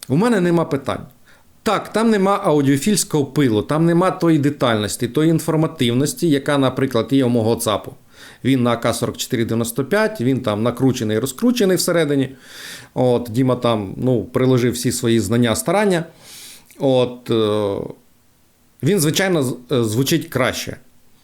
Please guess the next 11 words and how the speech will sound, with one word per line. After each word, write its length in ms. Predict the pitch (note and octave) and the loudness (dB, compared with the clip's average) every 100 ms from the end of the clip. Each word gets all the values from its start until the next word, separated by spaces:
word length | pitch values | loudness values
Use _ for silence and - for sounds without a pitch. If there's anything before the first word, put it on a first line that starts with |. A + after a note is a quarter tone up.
| _ _ - A2 | _ _ -8 -4
От. 220 | A2 - - _ _ _ | -4 -6 -20 _ _ _
Але 240 | B2 G#3 | 0 2
він 140 | A3+ E3+ | 2 0
дещо 280 | G#3 - D#3+ | 0 0 0
навіть 320 | E3+ D#3+ - | 0 -2 -2
програє 400 | D3 B2 D3 E3+ | -2 0 2 2
в 60 | |
музикальності 880 | C#3 B2 B2+ F3 F3+ C#3+ - - A2+ | 2 0 0 0 0 0 -2 -2 -2
і 200 | A2 D3 | 0 0
в 60 | B2+ | -2
шармі 540 | - C3+ A#2+ G2+ F#2 | -2 -2 -2 -2 -6